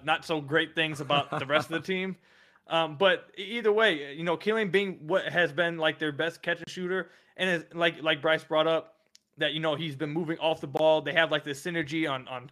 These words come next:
Speaker 1: cuts to the basket between the two. Uh, they, they just been working really well together. It's been a fun, it's a, been, uh, one of the funnest things to watch between, and, uh, in all these Pistons games is the tandem of Killian and Cade. And, you know, I, I don't remember if it was last game,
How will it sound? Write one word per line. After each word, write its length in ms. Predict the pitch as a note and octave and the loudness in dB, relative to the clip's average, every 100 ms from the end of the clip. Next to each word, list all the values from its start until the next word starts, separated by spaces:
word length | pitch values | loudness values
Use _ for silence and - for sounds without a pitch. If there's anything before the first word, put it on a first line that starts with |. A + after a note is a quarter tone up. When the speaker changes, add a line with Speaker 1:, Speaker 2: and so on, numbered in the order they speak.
| - | -4
Speaker 1:
cuts 200 | F3+ - | -4 -4
to 40 | |
the 80 | C#3 | -4
basket 520 | C#3+ F3 E3 - E3+ | 2 4 4 0 -4
between 280 | D#3 - F3 | -6 -10 -6
the 80 | E3 | -6
two. 320 | F3 E3+ D#3+ - _ _ _ | -4 -4 -4 -8 _ _ _
Uh, 100 | E3 | -4
they, 200 | D#3 G#3 | 2 0
they 220 | D#3 G3+ G#3 | 2 2 2
just 180 | G#3+ | 0
been 240 | G#3+ G#3+ F#3 C#3+ | 0 -2 -4 -4
working 400 | C#3 G3 G3 D#3 | 2 2 2 -6
really 240 | C#3+ F3+ F#3 | -2 0 2
well 220 | E3+ E3+ | 2 2
together. 420 | E3 C#3+ D#3+ D#3 | 0 -2 0 0
It's 140 | C#3+ C#3 | -4 -4
been 160 | F3 | -6
a 40 | C#3+ | -6
fun, 440 | - F#3 F3 E3+ - _ _ | -4 -4 -4 -6 -14 _ _
it's 160 | - D#3+ | -10 -4
a, 60 | D#3 | -2
been, 240 | F3+ F3 - | -2 -4 -10
uh, 80 | - | -12
one 180 | D#3 A3 | -2 0
of 100 | A#3 | 2
the 160 | E3+ - _ - | -2 -6 _ 0
funnest 260 | G3+ F3+ | 2 2
things 240 | - F#3+ C#3 | -2 -6 -6
to 80 | C#3 | -2
watch 320 | D3 E3+ E3+ | 4 4 2
between, 380 | D3 D3 D#3 - | -8 -8 -8 -6
and, 340 | D3 C3+ C3 - _ - - | -6 -6 -8 -18 _ -20 -12
uh, 260 | C#3 B2+ B2 | -4 -4 -2
in 120 | C3 D3 | -6 0
all 200 | D#3+ E3 | 4 4
these 200 | D3 - | 2 -4
Pistons 420 | F#3 D#3+ D3 C#3 | -4 -4 -6 -6
games 420 | E3 G3 D#3+ C3+ _ _ _ - | -4 -2 -6 -10 _ _ _ -4
is 180 | F3 D#3+ | -4 0
the 380 | F3 D#3+ D3 - _ | 4 4 2 -6 _
tandem 360 | - G3+ G3+ E3 | -2 0 0 -2
of 100 | C#3 | -4
Killian 320 | F#3+ F#3+ F3 | -2 0 -2
and 80 | D3 | -4
Cade. 300 | G3+ B3 F#3 | -2 0 0
And, 160 | D3 C#3 _ _ _ | -6 -10 _ _ _
you 80 | D#3 | -4
know, 80 | E3+ | 2
I, 200 | F3 E3 | 2 2
I 40 | |
don't 140 | G#3+ | 0
remember 360 | G3+ G3+ - G3+ | -2 -2 2 2
if 100 | E3+ | 2
it 80 | F#3+ | 2
was 180 | D#3 C#3+ | 0 0
last 340 | E3 G3+ - | 0 0 -2
game, 380 | A3 A3 A3+ | -6 -4 -6